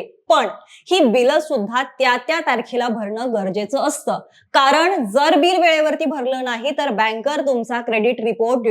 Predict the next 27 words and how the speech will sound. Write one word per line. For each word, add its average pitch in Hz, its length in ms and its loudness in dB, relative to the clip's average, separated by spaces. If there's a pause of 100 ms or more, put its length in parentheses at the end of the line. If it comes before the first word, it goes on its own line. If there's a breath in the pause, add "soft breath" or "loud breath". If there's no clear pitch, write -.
डिफॉल्ट 269 560 0
रेकॉर्ड 240 420 2
असल्याची 226 400 -4
नोंद 370 380 2
करतो 226 400 -2 (220 loud breath)
आणि 381 180 6
म्हणूनच 330 580 0
तुम्ही 240 340 -4
तुमचा 240 340 -4
सिबिल 247 440 0 (280)
वेळोवेळी 277 520 4 (100)
तपासत 220 400 -4
राहिलं 233 280 0
पाहिजे, 277 320 0
जेणेकरून 302 520 0
अशी 330 180 -2
अडचण 330 420 2
टाळता 415 320 2
येईल. 262 300 0
त्यासाठी 349 360 4
आता 339 120 2
तुम्ही 349 220 2
काय 311 200 2
करू 285 220 0
शकता, 262 360 -2
तर 277 120 -4
त्यासाठी 262 420 -2